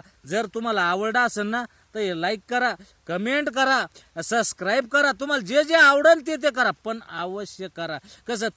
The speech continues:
तुम्ही काही ना काही केलं तेव्हा आम्हाला समजतंय आणि आम्हाला जेव्हा समजतंय मन प्रसन्न जर झालं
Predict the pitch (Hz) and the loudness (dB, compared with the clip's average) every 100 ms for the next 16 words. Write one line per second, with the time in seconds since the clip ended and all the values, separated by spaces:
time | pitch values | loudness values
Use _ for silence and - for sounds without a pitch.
0 | 214 214 269 277 277 254 240 240 226 175 | -6 -4 -4 -2 -2 -2 -4 -4 -4 -6
1 | 214 208 226 208 190 208 240 190 196 170 | -6 -6 -4 -2 -2 -2 -4 -6 -10 -10
2 | 156 175 156 - - 175 165 190 220 233 | -12 -14 -14 -18 -10 -6 -2 -2 -2 -2
3 | 247 233 208 202 208 220 208 202 175 220 | -2 -2 -4 -8 -8 -8 -8 -10 -10 -10
4 | 220 247 269 262 262 214 190 | -8 -6 -6 -4 -4 -2 -4